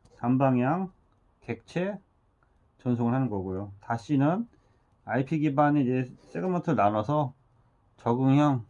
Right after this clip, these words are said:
스트리밍으로 이제 쏴주는 거죠. 그다음에 물리계층, 물리계층 보면은 저기 이오육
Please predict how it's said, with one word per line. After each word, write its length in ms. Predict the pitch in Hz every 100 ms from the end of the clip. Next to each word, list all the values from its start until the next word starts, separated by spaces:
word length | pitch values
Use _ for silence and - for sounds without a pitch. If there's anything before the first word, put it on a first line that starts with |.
| _ _
스트리밍으로 920 | _ - 175 160 143 123 127 147 143 139 _ _ _ _
이제 80 | 113 -
쏴주는 340 | 156 147 117
거죠. 300 | 95 87 87 - _ _ _ _ _ _ _ _ _
그다음에 200 | - 165
물리계층, 800 | 135 165 185 175 - 139 101 98 - _ _ _ _ _ _ _ _ _ _ _ -
물리계층 440 | 139 160 160 160
보면은 520 | 147 135 135 180 202 - -
저기 340 | 117 110 107 98 _ _ _ _ _ _ -
이오육 520 | 135 156 160 170